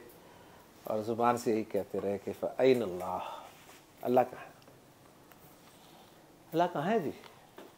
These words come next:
देखिए, एक होता है शऊर। जब हम क्लास के लिए आते हैं ना रास्ते में, तो आप गाड़ी या मोटरसाइकिल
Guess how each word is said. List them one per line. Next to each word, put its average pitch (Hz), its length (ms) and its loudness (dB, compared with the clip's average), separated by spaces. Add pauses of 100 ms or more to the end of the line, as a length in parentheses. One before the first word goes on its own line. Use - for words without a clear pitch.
(140)
देखिए, 269 220 12
एक 254 80 12
होता 247 180 12
है 330 60 12
शऊर। 202 600 12 (360)
जब 214 140 12
हम 262 280 12 (520)
क्लास 170 380 12
के 226 120 12
लिए 233 180 12
आते 190 260 12
हैं 240 100 12
ना 311 100 12
रास्ते 220 340 12
में, 202 320 8 (800)
तो 180 60 12
आप 170 220 12
गाड़ी 160 420 12
या 180 120 12
मोटरसाइकिल 151 840 12